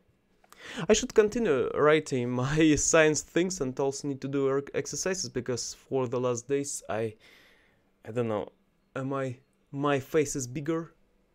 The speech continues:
or not? And need to set new goals, because now I'm on the way that I kind of, okay,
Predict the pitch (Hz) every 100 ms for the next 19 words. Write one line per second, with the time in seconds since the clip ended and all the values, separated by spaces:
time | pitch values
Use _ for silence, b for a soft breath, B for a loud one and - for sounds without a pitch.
0 | _ _ _ - 117 120 139 156 - b
1 | b b b b b b b b b b
2 | b - 247 269 - 185 220 208 196 -
3 | 208 202 190 185 151 170 120 - - -
4 | - _ _ _ _ _ - - 143 143
5 | 185 175 - - 165 165 226 254 175 120
6 | - _ _ _ - 170 214 208 208 202
7 | - 147 143 165 160 220 269 175 147 180
8 | 185 - 196 214 208 208 233 226 208 -
9 | _ _ _ _ _ - - - 95